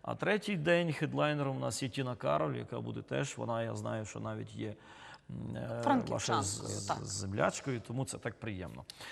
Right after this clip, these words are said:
Speaker 1: Отже, це, що стосується програми на Вічому Майдані.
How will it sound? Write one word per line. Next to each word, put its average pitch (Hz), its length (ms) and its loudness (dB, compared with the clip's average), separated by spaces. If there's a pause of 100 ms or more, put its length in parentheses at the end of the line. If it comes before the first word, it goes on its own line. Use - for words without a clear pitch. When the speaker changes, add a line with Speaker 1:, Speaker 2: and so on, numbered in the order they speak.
(260)
Speaker 1:
Отже, 135 240 10
це, 247 220 6
що 208 160 6
стосується 170 720 2
програми 131 520 6
на 120 100 4
Вічому 117 340 0
Майдані. 98 580 -2